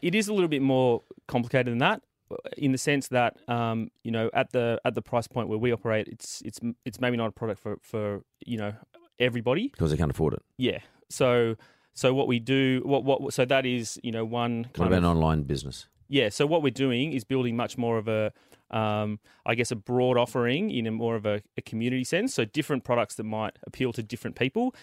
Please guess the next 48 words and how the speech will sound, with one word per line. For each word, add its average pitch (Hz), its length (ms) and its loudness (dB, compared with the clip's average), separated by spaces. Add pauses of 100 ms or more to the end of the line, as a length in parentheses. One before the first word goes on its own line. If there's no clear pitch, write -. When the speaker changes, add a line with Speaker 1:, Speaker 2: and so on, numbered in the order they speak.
Speaker 1:
and 147 120 4
also, 156 340 2 (200)
uh, 113 320 2
products 131 280 0
that 127 100 -4
are 120 40 -2
accessible, 113 580 -4 (340)
um, 110 440 0 (120)
and 117 140 -2
provide 113 360 0
valuable, 113 600 -2 (400)
uh, 110 240 2
contributions 113 640 -6
to - 120 -14
schools 202 440 -2
as 113 140 0
well. 175 240 2
So 113 280 2 (240)
if 123 120 -4
they, 120 380 4
if 127 120 -6
they're 120 200 4
looking, 117 520 -2
uh, 127 60 0
like, 113 180 2
as, 113 280 -2
as 120 160 2
schools 113 280 -6
are, 139 320 4 (160)
especially 117 420 -2
in 110 100 -2
the, 104 220 -2
the 113 100 -8
states 110 280 -2
where 113 60 -4
it's 107 100 -8
mandated 107 420 -2
by 104 120 -2
the 104 60 -4
curriculum 190 460 -4
to 117 140 -6
start 113 240 -2
doing 110 180 -6
this 107 100 -8
stuff 107 200 -8
in 107 80 -6
their 104 80 -6
schools, 226 420 -2